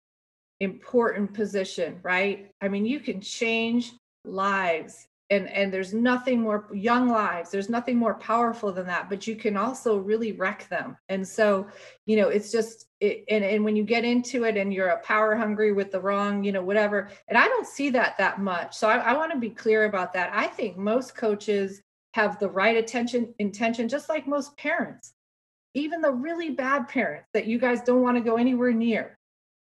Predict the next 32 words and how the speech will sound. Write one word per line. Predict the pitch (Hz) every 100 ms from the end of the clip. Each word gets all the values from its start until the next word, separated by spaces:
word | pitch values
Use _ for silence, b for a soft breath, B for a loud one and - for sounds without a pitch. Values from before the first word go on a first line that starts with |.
| _
probably | - 285 403 330 302 294 - _ _ _ _
have | 226 247 214
good | 233 359
intentions, | 320 208 - 294 453 - 240 - - - - _ _ _ _ _ -
but | 285
we | 285 277
just | 320 330
get | 339 262 233
lost | 240 330 392 208 -
and | 233
we | 240
start | 240 - 294 262
making | 285 302 320 294
choices | - 285 320 302 240
based | 214 226 277 285 -
on | 262 247 226 B B -
a |
wrong | 208 226 254 262
value | 202 208 247 285 254
system | - 202 - - 170 -
and | 220 220
not, | 226 254 254 B B _
and | 214
not | 233 254 233
doing | 254 262 269
what's | 254 -
best | - 208 226 -
for | 254 233
the | 214
child. | - 226 220 220 165 -
And | 208 214
so | 247 233